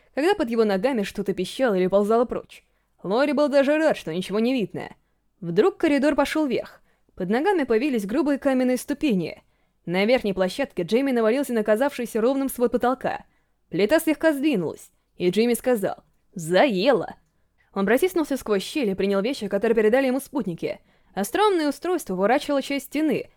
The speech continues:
как дверь. Но годы заброшенности не пошли на пользу механизму. Аруте и Лори с трудом удалось пробраться сквозь проём. Арута спросил: "Где мы?"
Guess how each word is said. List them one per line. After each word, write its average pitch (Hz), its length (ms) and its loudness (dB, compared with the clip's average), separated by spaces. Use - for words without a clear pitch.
как 254 240 0
дверь. - 320 -2
Но 202 200 0
годы 294 280 2
заброшенности 214 680 0
не 196 80 -2
пошли 254 340 0
на 285 100 0
пользу 254 260 0
механизму. 247 680 -2
Аруте 302 400 0
и - 20 2
Лори 254 240 2
с - 80 -6
трудом 330 300 0
удалось 277 220 2
пробраться 240 360 0
сквозь 233 220 -6
проём. 233 400 -2
Арута 220 320 2
спросил: 277 440 0
"Где 208 360 -2
мы?" 165 180 -6